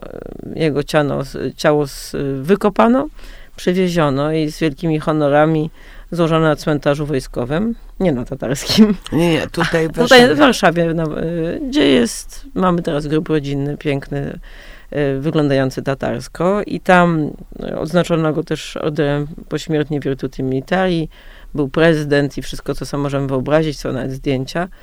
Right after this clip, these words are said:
Speaker 1: Także to wzruszające, że po dwudziestu latach tak został uhonorowany. I ten grób jest. I on tam został, natomiast zostawił trójkę dzieci, czyli mojego dziadka lat pięć wówczas.
Speaker 2: Dziadek, który to był?
Speaker 1: Witold.
Speaker 2: Witold.
Speaker 1: Witold, który poszedł drogą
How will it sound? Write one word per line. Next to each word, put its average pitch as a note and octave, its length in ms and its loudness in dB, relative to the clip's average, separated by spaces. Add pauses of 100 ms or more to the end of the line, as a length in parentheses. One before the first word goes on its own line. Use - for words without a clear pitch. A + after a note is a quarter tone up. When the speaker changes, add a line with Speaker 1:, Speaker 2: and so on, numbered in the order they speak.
(400)
Speaker 1:
Także D#3 220 -2
to D3 120 -6
wzruszające, C#3+ 640 0
że C#3+ 120 -2
po - 120 -6
dwudziestu C3 440 -4
latach C3 320 -2
tak C3 180 -6
został C3 300 -6
uhonorowany. F3 840 0 (160)
I A3 120 -8
ten G#3+ 200 0
grób F#3 300 -4
jest. F#3+ 420 -2 (1300)
I A3 120 2
on F#3+ 160 8
tam F#3 200 4
został, B3+ 300 4
natomiast A#3 400 4
zostawił G3 320 0
trójkę F3+ 340 2
dzieci, F3 300 0
czyli D#3 280 -2
mojego D3+ 380 0
dziadka C#3 640 0
lat C3 280 -2
pięć D#3 340 4
wówczas. D#3+ 420 0
Speaker 2:
Dziadek, D3 300 -2
który D3 400 -4
to C#3+ 140 -6
był? D#3 340 -4 (100)
Speaker 1:
Witold. - 560 -2 (140)
Speaker 2:
Witold. - 640 -8
Speaker 1:
Witold, D#3+ 480 -2
który G#3+ 440 6
poszedł G#3 440 2
drogą F#3+ 520 4